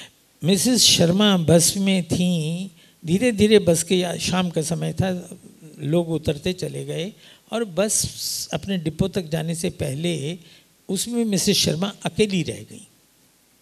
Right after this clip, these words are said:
जब वो अकेली रह गईं और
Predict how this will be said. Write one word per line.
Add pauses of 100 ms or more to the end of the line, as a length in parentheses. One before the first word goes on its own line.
(1000)
जब
वो
अकेली
रह
गईं
और